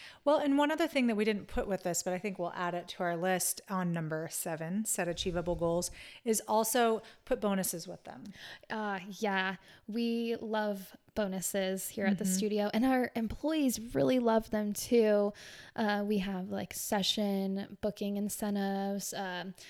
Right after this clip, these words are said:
Speaker 2: we have, like, ten K days. So if our, uh, sales guy does ten, ten K in a day, he gets bonuses.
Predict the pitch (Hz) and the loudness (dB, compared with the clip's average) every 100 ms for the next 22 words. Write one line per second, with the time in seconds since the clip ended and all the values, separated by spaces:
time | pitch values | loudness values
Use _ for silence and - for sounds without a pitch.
0 | - - - 196 185 185 98 202 190 - | -20 -14 -6 -4 -2 -4 -4 -6 -8 -10
1 | 220 - - 240 233 240 226 220 214 208 | -10 -8 -4 0 2 4 4 6 6 6
2 | 202 - 196 202 180 196 185 185 185 - | 2 -2 -4 -4 -6 -8 -8 -8 -10 -10
3 | 190 185 - 220 214 226 214 202 190 190 | -10 -10 -4 -4 -2 -4 -4 -2 -2 -4
4 | - - 226 220 226 240 _ - 190 196 | -8 -6 -4 -4 -4 -10 _ -4 -2 -2
5 | - 214 208 196 226 220 214 196 208 208 | -2 0 0 0 2 4 4 2 0 -2
6 | - - 208 208 - 208 202 | -2 0 2 2 2 2 0